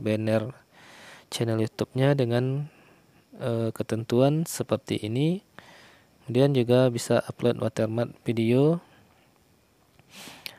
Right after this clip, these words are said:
Lalu kita lihat lagi di info dasar. Nah, di sini teman-teman bisa mengganti atau membuat deskripsi dari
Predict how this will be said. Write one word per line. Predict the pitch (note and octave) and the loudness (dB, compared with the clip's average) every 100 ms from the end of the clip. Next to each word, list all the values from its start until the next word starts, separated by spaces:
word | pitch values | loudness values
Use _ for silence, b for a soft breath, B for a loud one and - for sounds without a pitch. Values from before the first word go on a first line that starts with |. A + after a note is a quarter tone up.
| - | -2
Lalu | B2+ C#3 D#3 D#3+ D#3+ - | 2 6 8 8 6 2
kita | C3 - B2+ B2 B2 B2+ B B B | -2 4 6 6 4 0 B B B
lihat | B2 B2 | -2 0
lagi | A2 A#2+ C#3+ | 0 0 2
di | B2+ C#3 | 2 2
info | C#3 D3 - B2 | 0 -2 2 2
dasar. | B2+ - G2+ F#2+ - B B B B _ - | 2 4 4 4 -4 B B B B _ -6
Nah, | A#2 A2 | -4 -2
di | A#2+ | -4
sini | A2 A2+ C3 E3 E3+ - B B B B B | -4 0 4 4 4 -2 B B B B B
teman-teman | - A#2 A#2 A#2 C3+ D3 | -6 -4 -2 2 4 4
bisa | B2+ - B2+ C3 C3 | 2 2 4 6 4
mengganti | A#2+ A2 A2 A2 - C3+ C#3 C#3+ | 2 2 2 0 -2 0 2 0
atau | D3 C#3+ - B2+ B2+ | -2 -6 0 2 2
membuat | A#2 A#2 A2+ A2+ C#3 - _ - - - - - A#2+ A#2+ | 2 0 -2 -6 -10 -18 _ -20 -20 -20 -18 0 6 6
deskripsi | A#2 - - A2+ - - D3+ D#3+ C#3+ | 4 0 -2 -4 -4 0 2 4 4
dari | A2 A2 A#2+ C3 | 4 4 2 0